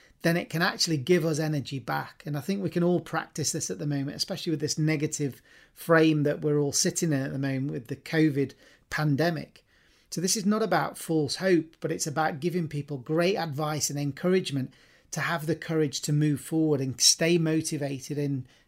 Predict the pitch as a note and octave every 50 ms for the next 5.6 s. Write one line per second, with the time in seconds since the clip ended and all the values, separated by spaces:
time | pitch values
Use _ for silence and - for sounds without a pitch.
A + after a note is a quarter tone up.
0 | _ - C#3+ A2+ C#3+ C#3+ C3 - - D#3+ D#3 C3+ - - - D3+ C#3 C3+ C#3 C#3
1 | D3 D#3 E3 E3 D3+ - D3 C#3+ C3+ C3+ - A2+ - D3 - - _ _ _ _
2 | _ _ _ _ - E3 D#3 E3+ F#3 F#3+ F#3 F3+ - - G3+ F#3+ G3+ G3+ - -
3 | C#3 - - - G3 G3 F#3 F3 - - D#3+ C#3+ - C#3+ C3 B2 G#2+ - D3 E3
4 | F3 F3 F3+ E3+ E3 D#3 C#3+ C#3 C3+ C#3 C#3+ D#3 E3+ F#3 - - - F3 F3+ F#3
5 | F#3 F3+ F3+ E3+ E3 E3+ - - - - -